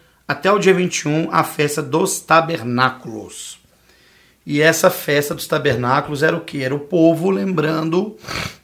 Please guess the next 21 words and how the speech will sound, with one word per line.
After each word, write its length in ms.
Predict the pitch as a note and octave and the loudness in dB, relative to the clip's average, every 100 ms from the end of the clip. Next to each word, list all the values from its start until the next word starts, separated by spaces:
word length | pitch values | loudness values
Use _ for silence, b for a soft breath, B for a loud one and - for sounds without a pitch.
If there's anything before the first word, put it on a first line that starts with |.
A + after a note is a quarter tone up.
| - - | -18 -4
do 200 | F3 G3+ | -2 -2
tempo 580 | - E3 D3+ D#3 D#3 F#3 | 0 2 4 2 0 -4
que 120 | F#3+ | -2
eles 220 | D#3+ D#3 | -2 -2
permaneceram 800 | - E3+ F3+ F#3 - D3 C#3+ D#3 | 0 0 2 0 -2 2 2 2
como 200 | D#3 E3 | 0 0
nômades 540 | F#3 C3+ C#3+ D3+ E3 D#3+ | 2 2 2 0 -2 -4
vivendo 340 | F3 A#2+ B2 | -4 -2 -2
em 100 | D3 | -4
tendas 600 | - D3 C#3+ E3 G#3 - b b b | -2 -2 0 0 -4 -8 b b b
na 140 | A3+ G#3 | -2 0
terra 260 | D#3+ C3 C3 | 4 4 4
do 100 | F#3+ | 4
Egito. 460 | F3 D3+ - - - _ _ _ b b b b b _ | 0 -2 -6 -16 -20 _ _ _ b b b b b _
E 100 | F3+ | 4
até 300 | F#3 G#3 B3+ | 6 8 8
hoje, 760 | F#3 F3 A3 F#3+ A#2+ B2 A#2+ - - | 10 10 10 10 6 0 -2 -2 2
é, 540 | D3 C#3+ C#3+ C#3 D3 | 6 8 8 6 6
o 80 | D3+ | 2
povo 380 | D3 D#3 D#3+ D3+ | 2 2 4 2
judeu 680 | B2+ A2 B2+ D#3+ C3+ G#2+ | 0 0 2 4 2 -2